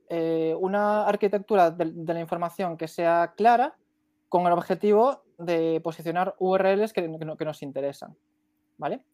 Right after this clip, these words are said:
Eh, es decir, esto tiene un trasfondo estratégico, ¿vale? En todo, en toda nuestra web vamos a tener páginas que son más relevantes o menos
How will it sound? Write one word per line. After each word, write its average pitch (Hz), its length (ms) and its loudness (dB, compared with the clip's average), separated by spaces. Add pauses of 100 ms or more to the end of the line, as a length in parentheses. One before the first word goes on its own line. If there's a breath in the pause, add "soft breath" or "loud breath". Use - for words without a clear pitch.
(560)
Eh, 175 880 2
es 196 80 0
decir, 185 380 -4
esto 190 200 0
tiene 214 160 2
un 214 220 2
trasfondo 233 760 2 (440)
estratégico, 165 800 -4 (440)
¿vale? 180 320 2 (280)
En 165 640 0
todo, 196 360 2 (100)
en 170 240 -6
toda 190 180 2
nuestra 214 300 2
web 240 240 6 (260)
vamos 185 400 -2
a 202 60 2
tener 202 260 0
páginas 196 380 -2
que 175 80 -10
son 180 160 -8
más 190 100 -2
relevantes 214 640 -2
o 220 80 2
menos 240 460 -6